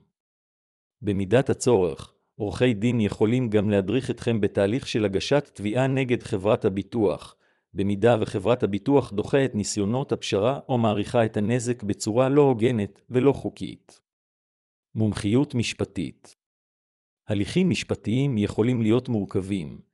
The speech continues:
ועורך דין לצדך מספק את המומחיות הדרושה כדי לנווט מול המערכת המשפטית בצורה יעילה.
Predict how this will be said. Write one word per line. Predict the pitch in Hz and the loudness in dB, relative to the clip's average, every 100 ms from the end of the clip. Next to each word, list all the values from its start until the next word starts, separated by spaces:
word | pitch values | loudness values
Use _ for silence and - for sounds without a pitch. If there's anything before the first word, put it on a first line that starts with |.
| _ _ _ | _ _ _
ועורך | 95 101 123 - | -2 2 2 0
דין | 107 127 | -2 0
לצדך | 117 - 110 90 131 | 0 0 -4 -4 -4
מספק | 139 113 107 - 156 120 | -2 -2 -4 -2 -2 -2
את | 120 | 0
המומחיות | 110 101 - 110 131 117 | 0 -2 -2 -2 0 0
הדרושה | 98 101 - 139 135 143 | -2 -4 0 0 0 -4
כדי | 113 107 | -4 0
לנווט | 104 101 101 113 135 - | 0 0 0 0 -2 -2
מול | 127 113 | 0 2
המערכת | 110 104 127 123 120 | 2 0 -2 -4 -2
המשפטית | 117 - 120 - 143 160 | -4 -2 -4 -2 -4 -4
בצורה | 110 - 113 104 120 | -4 -4 0 0 2
יעילה. | 104 92 90 85 | 0 0 -2 -4